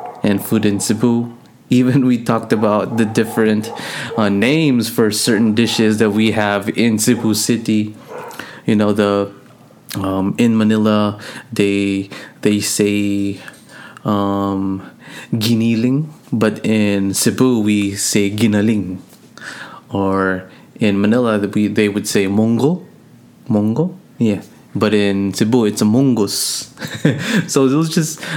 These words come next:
um, really, um, subtle differences when it comes to, um, um, saying these names have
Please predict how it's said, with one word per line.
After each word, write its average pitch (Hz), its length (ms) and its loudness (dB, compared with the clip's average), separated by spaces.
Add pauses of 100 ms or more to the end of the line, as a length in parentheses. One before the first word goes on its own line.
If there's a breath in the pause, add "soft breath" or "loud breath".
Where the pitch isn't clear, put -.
(120)
um, 117 160 2
really, 123 640 2
um, 110 640 0
subtle 151 720 2
differences 151 800 0
when 123 140 2
it 120 120 -2
comes 123 420 -2
to, 117 420 0 (340 loud breath)
um, 104 640 0 (400 loud breath)
um, 101 240 0
saying 117 400 0
these 110 240 2
names 110 460 2
have 107 560 0